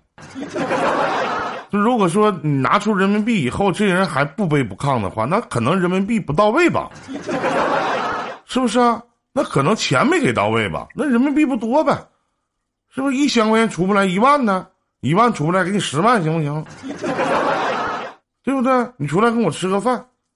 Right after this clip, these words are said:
你就像股-，股神巴菲特，人吃一顿饭都拍卖，<laughs> 跟股神吃顿饭得拍卖，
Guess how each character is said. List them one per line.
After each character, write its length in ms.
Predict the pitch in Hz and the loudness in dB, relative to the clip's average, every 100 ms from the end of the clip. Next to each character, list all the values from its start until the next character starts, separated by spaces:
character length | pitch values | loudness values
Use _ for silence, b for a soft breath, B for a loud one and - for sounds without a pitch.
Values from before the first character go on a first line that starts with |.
| _ - | _ -8
你 120 | 123 | -6
就 120 | 127 | -2
像 280 | 170 190 170 - | 0 0 -2 -2
股-， 200 | 107 110 _ | -6 -6 _
股 180 | 113 107 | -6 -4
神 280 | 107 135 151 | -2 -2 0
巴 180 | 170 | 2
菲 160 | 156 165 | 2 0
特， 260 | 196 190 - b b | 0 -2 -4 b b
人 200 | 120 165 | -2 -2
吃 260 | 165 - 165 | -2 -2 0
一 80 | 160 | 2
顿 200 | 170 160 | 0 2
饭 360 | 190 160 127 _ - | 2 0 -2 _ -4
都 260 | 156 123 - _ _ _ _ _ _ _ | -2 -2 -8 _ _ _ _ _ _ _
拍 240 | - 190 | 0 2
卖， 240 | 202 240 - - - - 269 - - - - | 4 2 0 -10 -20 -18 -14 -10 -6 -4 -2
<laughs> 840 | - - - - - - - - | 0 -2 -2 -4 -4 -6 -8 -6
跟 120 | 190 190 139 | -2 -2 -2
股 80 | 110 | 0
神 200 | 135 165 | 0 0
吃 140 | 170 | 0
顿 140 | 180 | 0
饭 180 | 190 208 | 2 2
得 80 | 113 | 0
拍 220 | - 156 | 0 0
卖， 280 | 170 208 | 0 -2